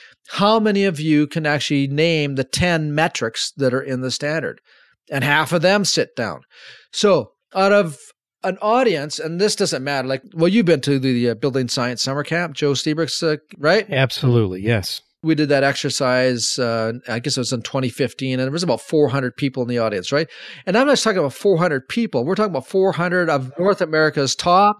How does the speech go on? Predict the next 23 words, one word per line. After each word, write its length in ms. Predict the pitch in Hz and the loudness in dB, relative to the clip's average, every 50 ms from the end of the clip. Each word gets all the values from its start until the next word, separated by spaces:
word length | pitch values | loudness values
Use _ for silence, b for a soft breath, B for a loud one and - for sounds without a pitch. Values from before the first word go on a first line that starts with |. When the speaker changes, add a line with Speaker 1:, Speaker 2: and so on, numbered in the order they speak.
| - _ | -8 _
Speaker 1:
engineers, 800 | - 175 190 190 175 143 156 156 156 160 160 165 165 160 139 - | -4 -2 -2 -2 -2 -2 -2 -2 -2 -2 0 0 -2 -2 -4 -2
arch- 260 | - 151 160 170 - | 0 2 2 2 0
Speaker 2:
Cream 300 | - - 170 156 156 156 | 2 2 4 4 4 4
of 100 | 151 139 | 4 2
the 80 | 139 | 2
cream 300 | 135 - - 151 139 135 | -2 -2 -2 0 2 2
of 100 | 135 131 | 2 4
the 80 | 120 123 | 2 0
crop, 460 | 117 _ - 139 135 131 110 - - | -2 _ -12 -6 -4 -4 -4 -2 0
absolutely. 800 | - 120 120 - - 135 120 120 131 139 147 131 107 101 98 95 _ - | -2 0 0 -2 -2 -2 -2 0 -2 -2 -2 -4 -6 -6 -6 -8 _ -4
Speaker 1:
And 360 | 185 170 165 160 156 147 135 123 | -2 -2 -2 -2 -4 -6 -10 -12
that 440 | 131 127 139 147 139 151 - - - | -8 0 2 4 4 2 0 -2 -8
statistic 680 | - - - 180 - - 196 190 175 - 214 202 - | -8 -6 -6 -6 -2 2 2 2 2 2 -2 -4 -2
held 340 | - 175 170 165 175 156 - | 0 2 2 2 2 0 -2
true 320 | - 233 254 247 165 113 | 0 0 2 2 0 -2
for 160 | - - 143 | -4 -8 -4
that 260 | 120 135 131 135 151 - | -2 0 0 0 0 0
audience. 480 | 151 156 170 190 175 120 98 101 - - | 2 2 4 4 2 -2 -2 -6 -8 -6
And 220 | 143 143 143 143 | -4 -4 -4 -2
that 220 | 156 160 180 214 220 | 0 0 0 -2 -4
statistic 540 | - - 190 - 196 202 196 202 202 - | -8 -12 -10 -4 -4 -4 -4 -4 -10 -8
holds 320 | - - 175 170 165 147 - | -2 0 0 0 0 -2 -4
true 320 | - - 175 165 160 165 | -6 -4 -2 -2 -2 -2